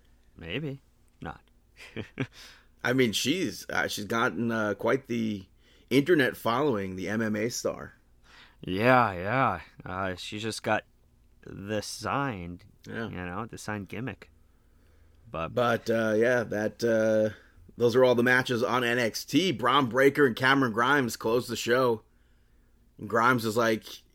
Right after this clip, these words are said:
Speaker 2: "If you lose the title, they would probably, in a heartbeat, put you on SummerSlam.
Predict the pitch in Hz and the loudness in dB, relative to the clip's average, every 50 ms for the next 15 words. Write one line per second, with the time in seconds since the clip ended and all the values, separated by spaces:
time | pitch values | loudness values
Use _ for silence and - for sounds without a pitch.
0 | _ _ - _ - - - - 110 113 104 - - - - - - - _ _ | _ _ -20 _ -16 -10 -2 0 0 0 0 -4 -10 -16 -16 -16 -18 -20 _ _
1 | _ _ _ _ _ _ _ - 92 107 101 107 131 160 165 160 160 165 156 135 | _ _ _ _ _ _ _ -10 -10 -6 2 6 6 8 8 10 10 8 8 8
2 | - 131 135 104 - 135 151 165 151 123 110 104 95 95 92 - _ _ _ _ | 4 0 0 2 4 4 8 8 8 8 6 2 -2 -4 -6 -12 _ _ _ _
3 | _ _ _ _ _ _ _ _ _ _ _ _ - 95 104 120 127 135 131 117 | _ _ _ _ _ _ _ _ _ _ _ _ -14 -2 2 4 6 6 6 4
4 | 107 131 135 131 123 120 107 107 123 123 117 104 120 123 123 110 - 127 131 98 | 4 2 2 2 2 0 0 2 2 2 2 2 2 2 2 2 4 4 2 2
5 | 92 101 113 98 - - 117 113 - - 117 107 104 98 - - 107 107 101 98 | 2 -2 -4 -4 -2 -2 -2 -2 0 0 -2 -2 -2 -2 -4 -4 -4 -2 -4 -4
6 | - 98 85 73 - | -4 -6 -8 -8 -10